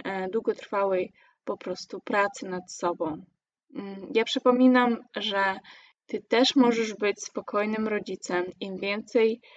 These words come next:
wiesz, e, im większą zyskujesz świadomość, tym bardziej stajesz się spokojnym. Jeżeli potrzebujesz wsparcia, to zapraszam cię na konsultację wstępną.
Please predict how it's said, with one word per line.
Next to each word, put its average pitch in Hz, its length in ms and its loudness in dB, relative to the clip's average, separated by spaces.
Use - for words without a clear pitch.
wiesz, 190 600 0
e, 185 160 -2
im 190 240 -6
większą 190 520 0
zyskujesz 208 440 -2
świadomość, 175 720 -4
tym 196 200 -10
bardziej 196 360 -2
stajesz 185 340 -4
się - 140 -4
spokojnym. 190 680 -10
Jeżeli 226 300 0
potrzebujesz 262 580 6
wsparcia, 208 720 0
to 339 140 2
zapraszam 240 600 4
cię 214 340 -2
na 202 160 -4
konsultację 190 800 -6
wstępną. - 680 -12